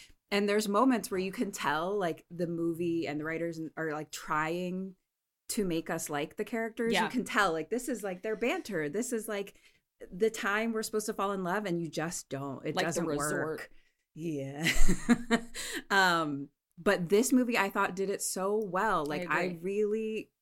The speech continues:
Speaker 1: I really liked everyone. Like,
Speaker 2: Mm-hmm.
Speaker 1: I, like, they just, it was really effective. Like, I really cared.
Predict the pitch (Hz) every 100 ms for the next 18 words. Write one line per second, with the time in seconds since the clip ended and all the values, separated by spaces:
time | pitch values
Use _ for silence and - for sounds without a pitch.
0 | _ _ 196 202 180 202 262 311 247 185
1 | 330 - 196 147 151 143 156 165 165 185
2 | 196 190 180 175 - 185 180 208 233 -
3 | 196 180 165 196 196 190 185 156 - -
4 | 156 147 151 151 185 196 196 196 160 156
5 | 147